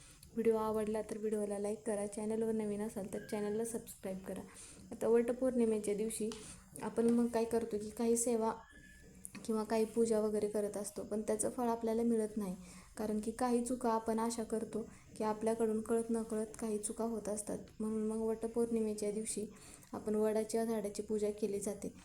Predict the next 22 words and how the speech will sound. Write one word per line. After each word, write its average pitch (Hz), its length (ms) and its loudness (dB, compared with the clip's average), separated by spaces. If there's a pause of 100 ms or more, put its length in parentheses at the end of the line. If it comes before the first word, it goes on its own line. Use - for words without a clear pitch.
(260)
तर 214 80 -4
मग 208 100 0
आता 208 240 -2 (340)
वटपौर्णिमेच्या 240 800 4
दिवशी 226 260 0
सावित्रीने 220 760 2 (420)
आपले 220 240 4
पती 233 420 2 (720)
सत्यवान 226 500 6
यांचे 226 320 4
प्राण 226 320 2
यमाकडून 226 640 2 (180)
परत 240 200 4
मिळवले 220 380 2
होते. 208 300 -2 (100)
त्यामुळे 214 300 0
मग 214 180 0
सौभ-, 220 340 0 (140)
सौभाग्यवती 214 920 2 (380)
स्त्रिया 214 380 2
आपल्या 220 380 0
पतीच्या 220 520 2